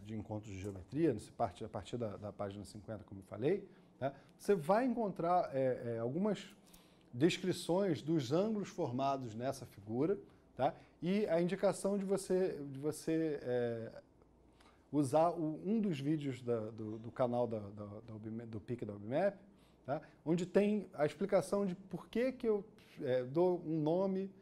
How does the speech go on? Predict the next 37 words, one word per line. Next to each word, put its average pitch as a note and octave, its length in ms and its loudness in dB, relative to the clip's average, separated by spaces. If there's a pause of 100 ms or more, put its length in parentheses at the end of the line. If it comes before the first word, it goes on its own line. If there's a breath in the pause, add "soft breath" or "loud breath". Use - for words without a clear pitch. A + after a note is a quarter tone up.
(360 loud breath)
a C3+ 200 6
esse D#3+ 200 2
par D3+ 400 4
de, B2+ 300 -2
de A#2 360 -4
ângulos C#3+ 400 4
formados B2 520 0
naquela A#2+ 300 -4
figura, G3+ 560 2 (360 loud breath)
como, E3+ 320 2
por E3 200 2
exemplo, D#3 580 2 (340 loud breath)
é, C#3 200 4
ângulos E3+ 320 6
alternos E3 500 6
internos. A#2 480 0
Por - 160 -12
que E3 140 -2
que E3+ 80 -8
esses - 180 -10
ângulos C#3+ 300 0
são C#3+ 100 -4
chamados C3 480 0
alternos B2+ 380 -2
internos? G#2+ 260 -10
Por - 100 -20
que C#3+ 100 -14
que E3+ 60 -8
eles E3 140 -6
são D3 240 0 (340 loud breath)
colaterais? C#3 680 4
Por - 120 -20
que B2+ 100 -6
que B2+ 100 -10
eles C3+ 140 -4
são, C#3 320 -4 (560 loud breath)
é, A2+ 420 0